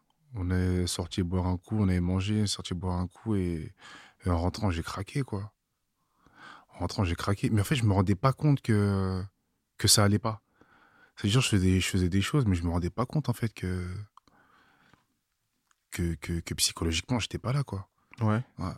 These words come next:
Speaker 2: C'était dû à quoi, tu sais ? Ce qui t'a mis dans la déprime ? Euh,
Speaker 1: Ouais, bah, déjà, faut savoir que moi, j'étais, euh, donc, j'ai, la première année, euh, la première année, j'y, il faut installer les enfants, faut installer madame, faut changer les enfants d'école.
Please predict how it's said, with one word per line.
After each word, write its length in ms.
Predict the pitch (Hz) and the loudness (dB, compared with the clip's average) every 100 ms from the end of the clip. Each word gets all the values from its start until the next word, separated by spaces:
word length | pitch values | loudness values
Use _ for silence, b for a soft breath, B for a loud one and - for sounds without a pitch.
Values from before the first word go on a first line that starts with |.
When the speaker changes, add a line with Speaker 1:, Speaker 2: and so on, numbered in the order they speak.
| _ | _
Speaker 2:
C'était 220 | - 123 | -6 -2
dû 160 | 107 107 | 2 2
à 60 | 98 | 2
quoi, 180 | - 117 | 2 0
tu 120 | 107 | 0
sais ? 400 | - 123 123 101 | -2 0 0 0
Ce 100 | - | -4
qui 220 | - - | -6 0
t'a 220 | 104 104 101 - - | 2 4 0 -8 0
mis 340 | 113 113 123 | 4 6 6
dans 140 | 110 98 | 4 2
la 120 | 107 | 2
déprime ? 500 | 110 - 147 156 175 _ - 98 | 0 -2 -2 -2 -4 _ -6 -2
Euh, 120 | 104 | 4
Speaker 1:
Ouais, 120 | 190 | 4
bah, 160 | 92 92 | 6 2
déjà, 400 | 95 95 101 117 | 2 2 4 4
faut 100 | - | 2
savoir 300 | 101 101 104 | 0 2 0
que 100 | 101 | 2
moi, 180 | 107 101 | 4 4
j'étais, 320 | 92 - 92 | 0 -2 0
euh, 380 | 90 87 85 87 - - - _ _ _ - B B - | 0 -2 -4 -8 -10 -14 -18 _ _ _ -16 B B -4
donc, 120 | 92 | 0
j'ai, 120 | 95 113 | 0 2
la 120 | 101 | 0
première 360 | - 107 110 107 | 4 6 6 8
année, 340 | 113 123 117 | 8 8 8
euh, 460 | 104 95 90 90 85 87 | 6 4 0 -2 -6 -6
la 100 | 95 | -8
première 340 | - 104 101 | 0 2 4
année, 340 | 104 107 113 101 | 4 4 4 2
j'y, 380 | 87 90 92 | -2 -4 -4
il 80 | 92 | -6
faut 340 | - 95 92 - | -8 -6 -4 -4
installer 360 | 90 - 87 82 | -8 -6 -6 -4
les 200 | 82 101 | -4 -4
enfants, 420 | 104 143 139 139 | -4 -2 0 0
faut 180 | - 90 | -4 -8
installer 320 | - 85 82 | -6 -8 -6
madame, 440 | 90 98 117 113 | -4 -2 0 0
faut 80 | 101 | -2
changer 280 | 87 98 92 | -6 -4 -2
les 160 | 90 92 | -2 -4
enfants 240 | 92 90 | -6 -8
d'école. 460 | 87 90 127 123 | -8 -4 0 0